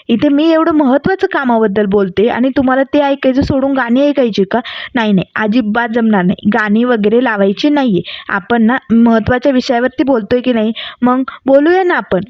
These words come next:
तेव्हा लगेच सत्य मनाशीच म्हणू लागतो, "अरे बापरे, हिची बडबड बंदच होत नाही. पण आता धूमकेतू, तू काही म्हण,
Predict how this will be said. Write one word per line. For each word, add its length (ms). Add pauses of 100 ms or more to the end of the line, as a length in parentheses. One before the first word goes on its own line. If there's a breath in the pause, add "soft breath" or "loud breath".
तेव्हा 240
लगेच 400
सत्य 340
मनाशीच 460
म्हणू 160
लागतो, 200
"अरे 120
बापरे, 300
हिची 320
बडबड 380
बंदच 460
होत 160
नाही. 140 (300 loud breath)
पण 120
आता 200
धूमकेतू, 640 (260 loud breath)
तू 80
काही 480
म्हण, 180